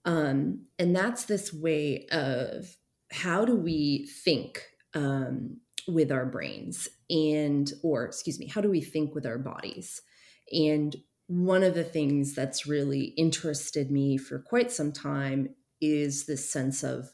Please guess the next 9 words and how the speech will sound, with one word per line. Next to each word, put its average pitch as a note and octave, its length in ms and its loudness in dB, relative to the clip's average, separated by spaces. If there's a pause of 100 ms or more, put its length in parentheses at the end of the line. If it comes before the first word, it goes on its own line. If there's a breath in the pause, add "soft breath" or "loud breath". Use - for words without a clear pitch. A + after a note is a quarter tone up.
(100)
of C#3+ 200 -10
body C3+ 320 -4
awareness. - 680 -6 (560 soft breath)
And E3+ 240 2
so D#3+ 560 6 (880 soft breath)
as F3 200 4
a - 20 4
Pilates A#3 680 2
teacher C#3+ 640 0